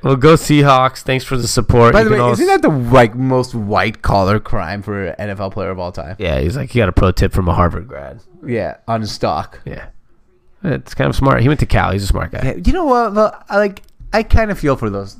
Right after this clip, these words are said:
Speaker 2: That I know it's a crime, but, like, how, how if someone come and tell you, like, "Man, tomorrow the stock," like, you took the, like, if someone came, how guilty are you if someone comes up to you and tells you a tip?
Speaker 1: Yeah, you're like, "Fuck, well, I'm gonna go do it."
Speaker 2: Yeah.
Speaker 1: Like, <laughs> how can I not?
Speaker 2: How can I not?
Speaker 1: That's
Speaker 2: Yeah.
Speaker 1: what I would think.
Speaker 2: That's it.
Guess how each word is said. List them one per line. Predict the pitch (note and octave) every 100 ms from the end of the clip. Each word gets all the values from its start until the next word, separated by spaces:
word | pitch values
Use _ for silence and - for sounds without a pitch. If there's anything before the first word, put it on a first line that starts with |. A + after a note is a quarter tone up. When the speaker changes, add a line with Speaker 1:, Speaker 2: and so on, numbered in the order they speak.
| - -
Speaker 2:
That | G#2 -
I | C#3
know | E3+
it's | E3+
a |
crime, | D3+ - G2+ F#2+ B2
but, | B2
like, | C3
how, | D#3+ F#3
how | E3 F#3
if | G3
someone | A3+ A3
come | F#3 F#3
and | D#3+
tell | D#3+
you, | C#3
like, | A#2+
"Man, | B2 A#2
tomorrow | B2+ B2+ B2+
the | A#2
stock," | - A2+ G#2+ - - - - -
like, | F#3 - - -
you | G3 F3+
took | F#3+ A#3 E3+
the, | -
like, | F3+ E3+
if | F3+
someone | A3+ B3 A#3+
came, | - G3 F#3+ -
how | D3+ E3+ G#3+ A3+
guilty | D3+ E3 D#3 B2+
are | A#2
you | A2+
if | G2+
someone | B2+ A2+
comes | A#2 A2
up | A2
to | -
you | A2
and | G#2+ G#2+
tells | B2 A2
you | G2+
a | -
tip? | - - - - - -
Speaker 1:
Yeah, | B2
you're | G2+ A2
like, | G2+ F#2+
"Fuck, | A#2 -
well, | G2
I'm | G2+
gonna | A2+ E2+ - - -
go | A#2+ G2
do | F#2
it." | A#2 G#2
Speaker 2:
Yeah. | E3+ E3 C3+ A2+
Speaker 1:
Like, | A#2 G#2+ - - A2 - -
<laughs> | - -
how | A#2 A2+
can | C#3+
I | A#2
not? | G2 A#2+ A2 D#3
Speaker 2:
How | B2+
can | F3+ F#3
I | C#3
not? | D#3+ G3 A#2+ -
Speaker 1:
That's | D3+
Speaker 2:
Yeah. | C#3
Speaker 1:
what | G#2+
I | G#2+
would | F#2
think. | - B2+ -
Speaker 2:
That's | C#3+ C3 C3
it. | A#2+